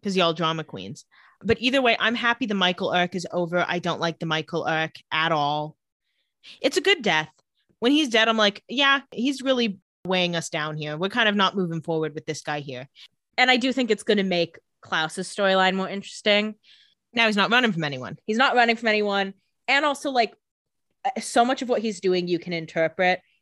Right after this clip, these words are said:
Speaker 2: as him being like, "I have to prove that I'm scary so my dad doesn't think I'm a little bitch."
Speaker 1: Well, and, and now he's proven he's scary 'cause he killed his dad, who's a little bitch now.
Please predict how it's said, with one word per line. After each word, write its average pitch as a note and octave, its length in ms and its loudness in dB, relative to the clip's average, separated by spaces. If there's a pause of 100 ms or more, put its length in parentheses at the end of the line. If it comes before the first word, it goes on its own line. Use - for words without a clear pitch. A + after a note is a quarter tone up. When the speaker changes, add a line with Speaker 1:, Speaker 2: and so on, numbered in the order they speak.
(160)
Speaker 2:
as F#3 200 0
him F3+ 140 0
being E3+ 140 0
like, E3 220 -2
"I F3 120 2
have F#3 220 -2
to F#3 80 -8
prove E3 440 0
that E3 100 -2
I'm D#3+ 220 -2
scary D#3 800 0 (260)
so - 180 -4
my D#3+ 160 0
dad D3+ 520 0 (340)
doesn't D#3 360 -6
think D3+ 200 -8
I'm D3 140 -6
a C#3+ 60 -10
little C3 240 -8
bitch." - 260 -12 (320)
Speaker 1:
Well, G#3 120 -6
and, A3 100 -4
and G#3+ 180 -2
now G#3 160 2
he's A3+ 160 -4
proven A3 340 2
he's G3+ 180 0
scary G#3 540 0 (140)
'cause F3+ 100 -10
he E3+ 60 -12
killed C#4 260 -4
his F#3 140 -8
dad, - 300 -14 (260)
who's B3+ 160 -4
a A#3 40 -8
little A#3 200 2
bitch G3+ 260 -2
now. E4+ 360 -6